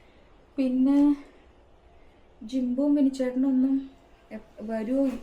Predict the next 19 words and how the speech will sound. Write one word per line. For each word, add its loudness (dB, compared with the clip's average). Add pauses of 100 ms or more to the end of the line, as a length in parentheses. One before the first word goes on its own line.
ആ, -6 (600)
മീൻസ് -6
എന്താ -8
പറയുക, -8 (340)
കുറേ -2
ദിവസം -4
നിൽക്കുമല്ലോ -2
എന്നറിയില്ലല്ലോ. -6
അപ്പോൾ -12
ഞാൻ -4
അവരുടെ -6
ഒരു -4
സെറ്റ് -6
എടുത്ത് -10
വെച്ചിട്ടുള്ളൂ. -10 (680)
ഇനിയിപ്പോ -6
എക്സാം -4
കഴിഞ്ഞതിന് -2 (100)
ശേഷമാണ് -2